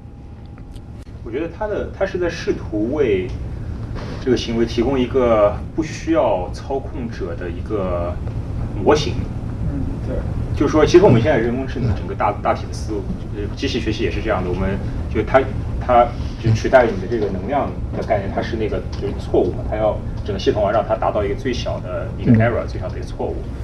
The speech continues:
Speaker 1: 是它有各种可能参数可以调，它不断地去找到那个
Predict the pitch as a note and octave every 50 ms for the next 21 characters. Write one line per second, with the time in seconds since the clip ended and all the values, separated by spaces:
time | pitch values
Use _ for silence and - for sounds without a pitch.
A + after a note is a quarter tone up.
0 | - - - - _ _ _ _ _ _ _ _ _ - - A2 G#2 G2+ G2 G2+
1 | - - - - - - - - - - - - - - - - A#2+ A2+ G#2+ F#2+
2 | - - - C#3 A#2+ A2 F#2+ G2 - - - F#2+ F#2 G2 G2+ G#2+ A#2+ A#2 A2+ -
3 | - G#2+ G2 - - - F#2 F#2+ F#2+ G2+ - B2+ - A#2 A2 G2+ - - - -
4 | G2+ F#2+ F#2 F2 - - - - - - - - G2+ G2+ G2+ G#2 A2 G#2+ G2 G2
5 | F#2